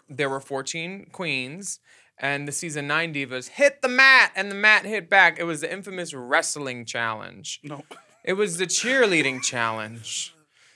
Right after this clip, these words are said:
Speaker 1: And there was flipping, twisting, twerking, spraining, fumbling, and cheertastic extravaganzas had by all, plus a few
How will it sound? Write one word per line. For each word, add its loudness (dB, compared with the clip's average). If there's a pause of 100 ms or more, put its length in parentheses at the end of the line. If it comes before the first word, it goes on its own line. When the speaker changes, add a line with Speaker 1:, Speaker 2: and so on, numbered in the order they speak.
(180)
Speaker 1:
And 0
there 4
was -6
flipping, 0
twisting, 0
twerking, 2
spraining, 2
fumbling, 2
and -2
cheertastic 0
extravaganzas 0
had 2
by 8
all, 4 (360)
plus 0
a -14
few -4